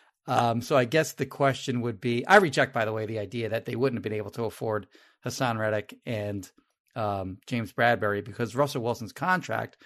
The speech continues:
would have actually been very palatable, because the Seahawks would have taken a pretty big, you know, they, they're taking a big cap hit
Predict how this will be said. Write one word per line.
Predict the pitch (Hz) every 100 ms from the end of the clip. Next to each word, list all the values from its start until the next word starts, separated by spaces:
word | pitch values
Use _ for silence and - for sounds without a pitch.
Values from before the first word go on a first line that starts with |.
| - _ -
would |
have | 123
actually | 135 139 139
been | 107 107
very | 135 113
palatable, | 110 113 110 - 64 - _ _ -
because | 117 113 104 92 - _ _
the | 110 101 95 _ _ _ -
Seahawks | 135 101 104 -
would | 117
have | 101 -
taken | - 104 104
a | 101 92
pretty | - 117 104
big, | 127 - _ _ _ _
you | 123
know, | 123
they, | 113
they're | 113 120
taking | - 117 127
a | 135
big | 117 -
cap | - 156 -
hit | - 110